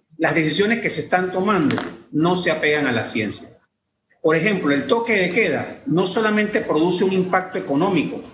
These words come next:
sino que también produce un mensaje psicológico y desesperanza para el sector que trata de reactivarse, que trata de luchar y sacar adelante su empresa. Recuerde que cuando nosotros regresamos a abrir nuestro sector,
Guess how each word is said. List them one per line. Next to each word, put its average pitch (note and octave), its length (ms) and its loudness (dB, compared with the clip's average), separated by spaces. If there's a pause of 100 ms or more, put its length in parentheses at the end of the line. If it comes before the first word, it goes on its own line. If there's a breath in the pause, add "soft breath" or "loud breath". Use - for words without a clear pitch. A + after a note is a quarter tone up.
(140)
sino E3+ 320 0
que F#3 80 0
también D#3+ 520 2
produce F3+ 400 0
un F#3 80 -2
mensaje F3 460 0
psicológico E3+ 840 0
y D3 60 4
desesperanza D3+ 880 0
para C3 160 2
el B2+ 60 -2
sector - 760 -2
que D#3 140 0
trata G3+ 400 0
de F3 80 2
reactivarse, C3 720 0
que C3 140 0
trata G#3 380 0
de D#3+ 100 2
luchar C#3 400 0
y - 20 -2
sacar D3+ 360 0
adelante C3 400 0
su - 120 -2
empresa. A#2 540 -2 (500 loud breath)
Recuerde G3 480 2
que E3 260 -2
cuando D3 400 2
nosotros F#3 720 0 (100)
regresamos D#3+ 720 2
a D3+ 60 0
abrir D3+ 240 0
nuestro F3 260 0
sector, - 800 -4